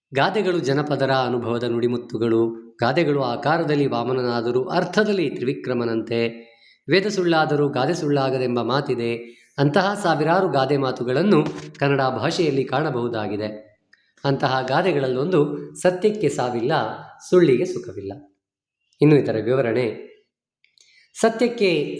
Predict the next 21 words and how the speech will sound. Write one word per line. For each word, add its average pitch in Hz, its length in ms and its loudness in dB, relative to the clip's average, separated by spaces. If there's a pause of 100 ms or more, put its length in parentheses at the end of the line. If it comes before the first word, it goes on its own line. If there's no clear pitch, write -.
ಸಾವಿಲ್ಲ 135 680 0
ಎಂದರೆ 113 640 -2 (320)
ಸತ್ಯ 135 360 2 (520)
ಸದಾ 139 580 0
ಜೀವಂತವಾದುದು. 107 960 -4 (680)
ನಮ್ಮ 170 240 4
ರಾಷ್ಟ್ರೀಯ 170 520 0
ಲಾಂಛನದಲ್ಲೂ 160 760 2
ಸಹ 123 480 -2 (300)
"ಸತ್ಯಮೇವ 185 520 4
ಜಯತೆ" 151 600 2
ಎಂಬ 120 240 2
ಸಂಸ್ಕೃತದ 131 640 -4
ಉಕ್ತಿಯೇ 117 520 -2
ಇದೆ. - 440 -8 (560)
ಇದರ 131 220 4
ಅರ್ಥ 120 360 -2 (640)
ಸತ್ಯಕ್ಕೆ 214 520 2 (500)
ಎಂದಿಗೂ 160 420 4
ಜಯ 123 200 2
ಎಂದು. 101 680 -4